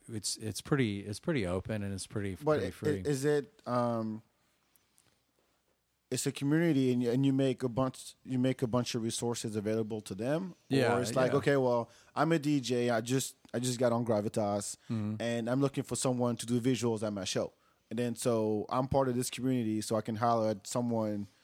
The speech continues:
Speaker 2: in that community
Speaker 1: Yeah, we,
Speaker 2: to
Speaker 1: we have an email list, uh, like a Google email list, and then you kind of, you know, I'll, I'll vet people and see if they're real serious, and kind of, I kind of give them, uh, usually what I'll do is kind of put something in front of them that they need to do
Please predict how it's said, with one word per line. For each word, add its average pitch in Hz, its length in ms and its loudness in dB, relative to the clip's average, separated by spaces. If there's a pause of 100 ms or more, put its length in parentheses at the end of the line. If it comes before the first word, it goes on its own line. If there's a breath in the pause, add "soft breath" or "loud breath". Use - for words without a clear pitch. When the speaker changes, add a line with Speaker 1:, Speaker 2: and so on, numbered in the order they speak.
(380 soft breath)
Speaker 2:
in 113 120 -2
that 123 180 4
community 123 340 0
Speaker 1:
Yeah, 175 300 6
we, 147 100 4
Speaker 2:
to 107 100 -2
Speaker 1:
we 165 120 2
have 175 180 4
an 139 100 0
email 139 300 4
list, 135 480 2
uh, 107 140 0
like 107 200 -4
a 107 60 -2
Google 113 580 -2
email 113 300 0
list, 107 380 -2
and 101 180 -6
then 98 160 -8
you 98 140 -8
kind 98 220 -6
of, 92 220 -8
you 113 100 -12
know, 95 80 -6
I'll, 101 280 -4
I'll 107 140 -4
vet 101 260 -4
people 107 380 -8
and 101 100 -10
see 101 220 -8
if 92 120 -14
they're 98 140 -8
real 95 220 -8
serious, 101 600 -8
and 92 120 -12
kind 98 200 -10
of, 90 120 -12 (180)
I 101 60 -14
kind 107 200 -6
of 92 200 -10
give 104 220 -6
them, 104 300 -4
uh, 95 260 -2 (500 soft breath)
usually 135 300 2
what 117 120 2
I'll 101 100 2
do 104 200 -2
is 101 120 -2
kind 104 180 -6
of - 140 -12
put 110 280 -4 (340 soft breath)
something 98 420 -6
in 87 120 -8
front 95 240 -6
of 92 140 -6
them 98 320 -4 (280 soft breath)
that 95 140 -12
they 95 100 -4
need 92 200 -8
to 87 80 -12
do 90 400 -8